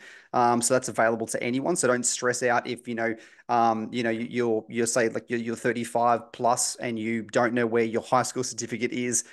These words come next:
It's all good. It's all good. Uh, we can, we can get around those situations. Um, but ultimately, um, Sarab, what I was saying is, uh, and then, and then after that, I went on to say,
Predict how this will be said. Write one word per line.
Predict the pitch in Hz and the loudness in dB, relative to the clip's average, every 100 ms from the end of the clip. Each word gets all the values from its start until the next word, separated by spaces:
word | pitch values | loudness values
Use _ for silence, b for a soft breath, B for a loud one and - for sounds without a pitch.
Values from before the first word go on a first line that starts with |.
| B - | B -2
It's | 135 | 2
all | 143 123 | 2 2
good. | 127 107 - _ 131 | 2 0 -2 _ -6
It's | - | 0
all | 139 | 0
good. | 131 127 151 - | 4 4 2 0
Uh, | - 113 113 107 | -2 0 2 2
we | 120 | 0
can, | 120 113 | -2 -2
we | 123 | -4
can | 117 113 | -2 0
get | 117 | 2
around | 107 113 110 | 2 2 0
those | 110 - | -2 -4
situations. | 127 113 117 120 226 - - B B B | -6 -6 -6 -4 -2 -4 -6 B B B
Um, | 127 120 123 120 120 120 127 | 0 2 2 0 0 -2 0
but | 135 | 2
ultimately, | 151 147 147 127 127 113 | 2 0 -2 0 -2 0
um, | 117 113 | -2 -2
Sarab, | 113 123 117 117 110 113 | -4 -6 -2 0 -2 0
what | 123 | 2
I | 120 | 2
was | 113 | 0
saying | - 117 113 | 0 0 0
is, | 110 - b b b 120 | -2 -4 b b b 0
uh, | 123 | 2
and | 127 | 4
then, | 127 | 4
and | 127 | 4
then | 139 | 4
after | 147 123 | 4 4
that, | 123 | 4
I | |
went | 113 120 | 4 2
on | 117 | -2
to | 110 | -4
say, | - 117 110 | 0 2 2